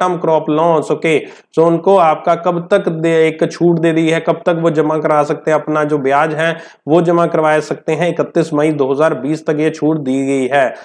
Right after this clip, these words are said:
The Tata Power had a joint venture with which of the following companies for their new company? और ये नई कंपनी आपकी जो आई है इसके साथ किसने आपका टाई अप किया है?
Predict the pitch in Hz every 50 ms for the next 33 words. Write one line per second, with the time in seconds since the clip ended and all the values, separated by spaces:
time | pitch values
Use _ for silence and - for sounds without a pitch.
0 | - - _ - 139 139 143 156 147 160 165 208 214 190 196 190 196 196 170 170
1 | 175 175 180 185 156 123 127 160 165 180 190 185 175 175 170 165 175 185 175 160
2 | 160 165 156 151 156 190 185 190 196 185 180 175 165 170 175 165 160 160 160 156
3 | - 160 147 147 151 170 165 156 - 160 151 147 147 151 156 143 135 131 139 165
4 | 196 190 185 170 160 156 156 - 156 160 165 175 180 175 175 - - _ - 147
5 | 139 143 143 143 160 175 175 175 175 175 170 170 175 160 156 165 160 165 165 156
6 | 151 147 - 165 156 147 151 151 147 143 143 156 151 147 160 160 156 156 147 139
7 | 143 - - 156 143 147 147 143 143 - 156 143 - - 160 175 175 156 139 135
8 | - 160 143 135 - 139 135 135 135 - - - 139 139 143 139 131 151 156 151